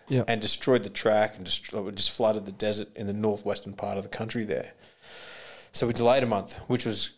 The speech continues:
Speaker 2: good for us because it gave us an extra month to prepare the truck. Because I was running behind schedule. It was a, it was a mad rush, but we got it done in the end. So I thought, "Well, that's great. It's good for us." But then we got there and we had the wettest,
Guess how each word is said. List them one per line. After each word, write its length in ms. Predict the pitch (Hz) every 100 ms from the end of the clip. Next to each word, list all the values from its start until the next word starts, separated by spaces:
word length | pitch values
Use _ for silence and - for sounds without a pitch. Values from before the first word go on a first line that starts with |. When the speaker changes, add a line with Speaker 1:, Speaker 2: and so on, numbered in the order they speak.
| _
Speaker 2:
good 380 | 175 202 127 107
for 200 | 120 110
us 180 | 104
because 240 | - 113 110
it 100 | 113
gave 260 | 120 117 110
us 160 | 104
an 80 | 110
extra 260 | 113 - 110
month 180 | 107
to 140 | - 107
prepare 500 | 101 - - 117 104
the 80 | 101
truck. 420 | - 233 - - - _ _ _ _ _ _ _ _ _
Because 200 | 123 139
I 60 | 123
was 140 | 113
running 200 | 113 117
behind 260 | 98 - 104
schedule. 360 | - 104 95 87
It 80 | -
was 120 | 95
a, 100 | 107
it 80 | 107
was 100 | 101
a 40 | 101
mad 280 | 107 101 95
rush, 380 | 107 - - -
but 100 | 110
we 80 | 117
got 160 | 123 113
it 120 | 101
done 180 | 110 107
in 80 |
the 80 | 101
end. 100 | 117
So 100 | 110
I 160 | 135 147
thought, 260 | 147 120 95
"Well, 120 | 113
that's 200 | 110 110
great. 220 | - 85
It's 140 | - -
good 140 | 107
for 140 | - 95
us." 220 | - - - - - - - -
But 160 | - 131
then 380 | 139 143 131 - _ _ _ _ _ _ _ _ -
we 80 | 120
got 140 | 135
there 140 | 135 110
and 100 | 110
we 80 | 104
had 220 | 120 113
the 60 | 104
wettest, 640 | 104 123 127 120 - -